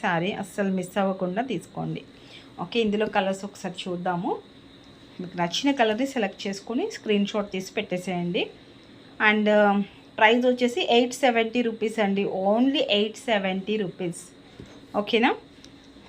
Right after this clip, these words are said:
So ఎయిట్ సెవెంటీ ఫ్రీ షిప్పింగ్. కలర్స్ చూడండి.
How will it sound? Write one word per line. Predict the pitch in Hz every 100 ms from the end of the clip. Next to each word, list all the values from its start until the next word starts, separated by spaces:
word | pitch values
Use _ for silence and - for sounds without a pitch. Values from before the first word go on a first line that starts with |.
| -
So | 320 -
ఎయిట్ | 214 214 -
సెవెంటీ | 247 233 240 233 311
ఫ్రీ | - 247 247
షిప్పింగ్. | 247 226 208 196 180
కలర్స్ | 214 208 214 - 214
చూడండి. | 185 170 165